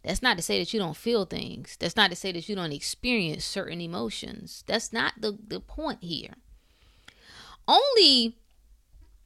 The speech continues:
only the mainstream is trying to convince you not to feel anything.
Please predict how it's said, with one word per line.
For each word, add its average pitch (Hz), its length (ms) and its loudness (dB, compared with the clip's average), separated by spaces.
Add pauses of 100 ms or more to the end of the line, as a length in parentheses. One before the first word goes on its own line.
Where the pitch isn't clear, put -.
(400)
only 392 280 2
the 226 100 -2
mainstream 190 960 -2 (160)
is 175 120 4
trying 185 220 6
to 185 80 0
convince 175 460 0
you 175 100 0
not 156 220 0
to 156 80 -8
feel 214 260 2
anything. 156 640 -8